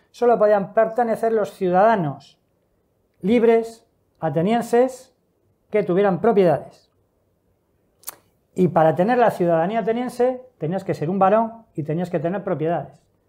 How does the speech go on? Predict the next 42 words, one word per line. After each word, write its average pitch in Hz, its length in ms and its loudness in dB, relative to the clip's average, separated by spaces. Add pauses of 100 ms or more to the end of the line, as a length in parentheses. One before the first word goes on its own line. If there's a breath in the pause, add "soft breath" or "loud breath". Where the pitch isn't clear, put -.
(480)
Es - 80 -20
como 139 180 -6
aquí, 143 180 -2
para 139 180 -4
que 135 100 -4
te 135 160 -6
den, 143 480 -2
te 139 120 -8
dejen 147 300 -4
entrar 143 340 2
al 143 140 0
país, 214 420 0
o 143 120 -4
tienes 160 220 -4
un 160 60 -4
contrato 156 200 -2
de 151 60 -6
trabajo, 202 460 0 (280 loud breath)
o 160 100 -10
si 151 140 -8
tienes 180 280 -4
propiedades, 214 840 0
si 147 80 -12
tienes 170 240 -8
una 190 180 -4
propiedad 185 400 -2
en 202 80 -4
España, 214 560 -2 (440 soft breath)
puedes 185 200 0
venir 202 240 0
de 160 80 0
donde 143 200 -2
te 139 140 -4
dé 160 100 0
la 175 380 4
puñetera 180 400 2
gana, 226 460 2
que 131 180 -8
tú 156 220 -4
ya, 190 400 -4
ch, - 260 -20
pasa, 240 640 0